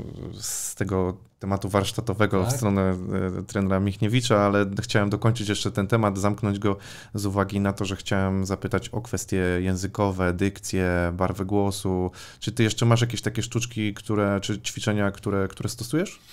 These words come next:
Speaker 1: Jest coś takiego?
Speaker 2: E, rozgrzewam się na pewno.
Speaker 1: Mhm.
Speaker 2: Tu się nie rozgrzałem, e, ale rozgrzewam się. E,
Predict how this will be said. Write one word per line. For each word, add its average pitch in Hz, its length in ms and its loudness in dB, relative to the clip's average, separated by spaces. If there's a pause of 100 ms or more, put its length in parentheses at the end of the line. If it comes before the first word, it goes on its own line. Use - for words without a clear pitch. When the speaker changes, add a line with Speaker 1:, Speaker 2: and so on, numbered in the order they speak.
(340)
Speaker 1:
Jest - 140 -6
coś - 120 -4
takiego? 120 340 -6 (240)
Speaker 2:
E, 120 160 8
rozgrzewam 117 480 8
się 95 120 -4
na 87 80 -4
pewno. 87 300 -2
Speaker 1:
Mhm. 120 340 6
Speaker 2:
Tu - 120 -2
się 78 140 -8
nie 78 120 -8
rozgrzałem, 82 680 -2 (280)
e, 90 360 -2
ale 101 180 2
rozgrzewam 95 520 2
się. 123 180 2
E, 123 300 4